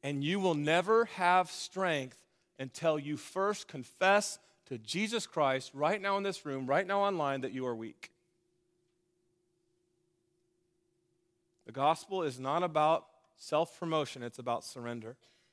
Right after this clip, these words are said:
And there's a humility in all of this that takes a while to digest.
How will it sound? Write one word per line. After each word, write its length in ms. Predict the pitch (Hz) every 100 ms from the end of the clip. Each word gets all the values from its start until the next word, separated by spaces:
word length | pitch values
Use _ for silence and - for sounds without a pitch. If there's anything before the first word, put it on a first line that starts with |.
| _ _ _ _ _ _ _ _ _ _ _ _ _ _ _ _ _ _ _ _ _ _ _
And 60 | 127
there's 140 | 127
a 40 | 123
humility 680 | - 156 160 208 214 180 151
in 100 | 143
all 280 | 175 202
of 100 | 180
this 220 | 131 123 -
that 160 | 135
takes 240 | - 175 175
a 60 |
while 280 | 147 160 175
to 100 | 156
digest. 880 | 143 139 135 127 113 - - -